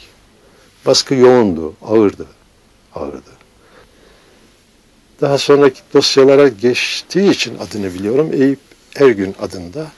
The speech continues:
bir er bu işlemleri yapıyor. Kademeye telefon etti. Kademeye telefon etti ve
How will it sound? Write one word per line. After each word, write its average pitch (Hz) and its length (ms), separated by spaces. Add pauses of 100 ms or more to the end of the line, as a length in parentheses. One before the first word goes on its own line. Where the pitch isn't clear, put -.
(160)
bir 123 300
er 113 340 (140)
bu 117 40
işlemleri 95 580
yapıyor. 170 400 (460)
Kademeye 135 460
telefon 104 360
etti. - 320 (500)
Kademeye 101 400
telefon - 400
etti 170 380 (920)
ve 139 260